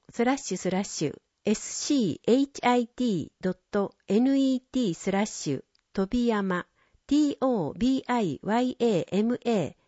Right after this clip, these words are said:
ドットオフィシャル、オーエフエフアイシーアイエーエルスラッシュからも取り出し可に必要事項を書き、作品裏面に貼り、直接または送付で、郵便番号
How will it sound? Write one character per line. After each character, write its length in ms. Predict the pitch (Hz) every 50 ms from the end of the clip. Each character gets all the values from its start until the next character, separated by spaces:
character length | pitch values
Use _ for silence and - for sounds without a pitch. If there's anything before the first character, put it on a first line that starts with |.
| _ _ -
ド 160 | 180 190 196
ッ 40 | 196 - _ _ -
ト 240 | 233 226 214 - _ _ _ _ _ _ _ _ _ _ _
オ 140 | 254 277 285
フ 60 | -
ィ 60 | 240
シ 200 | - - - 160
ャ 80 | 151 -
ル、 140 | - - - _ _ _ _
オ 240 | - 254 277 285 285
ー 40 | -
エ 140 | - 247 269
フ 280 | 269 - - - - - _ _ _
エ 140 | - 196 208
フ 200 | 208 269 277 - -
ア 120 | 262 254
イ 220 | 233 180 123 - - _ -
シ 300 | - - 262 269 269 -
ー 60 | - -
ア 140 | 254 247
イ 220 | 220 160 127 - - _
エ 80 | -
ー 240 | 220 240 240 240 -
エ 140 | - 233 233
ル 240 | 190 160 135 - - _
ス 160 | - - 185
ラ 80 | 175 196
ッ 20 |
シ 280 | 190 - - - - 117
ュ 40 | - _ _ _ _ _ _ _ _ _ _ _ _ -
か 140 | - 240
ら 100 | 240 220
も 240 | 202 185 170 160 165 - _ _
取 180 | - 196 208 240
り 60 | 220
出 140 | 220 208 220
し 120 | - - _
可 140 | - 226 226
に 220 | 202 180 160 160 - _ _ -
必 280 | - - _ - 285
要 160 | 294 285 285
事 160 | 269 - 269 -
項 240 | - 196 180 170
を 60 | 165 -
書 80 | - 202
き、 300 | - _ - 147 156 - _ _ _ _ _ _ _ _
作 320 | - - 240 - - 302
品 260 | 285 320 285 277 262 226
裏 140 | 226 233
面 240 | 233 254 269 269 254
に 140 | 247 247 233
貼 120 | 208 226
り、 260 | 214 202 208 196 208 - _ _ _ -
直 120 | 220 220 -
接 420 | - - 269 269 262 - 262 247 -
ま 140 | 214 220
た 160 | 226 - 302 277
は 140 | 233 220
送 240 | - - 208 214 220
付 140 | - - 202
で、 200 | 185 185 190 190 _ _ _ _ _ _ _ _
郵 200 | - 226 277 302
便 240 | - 285 285 269 254
番 240 | 254 254 254 226 196
号 360 | - 160 156 147 135 - -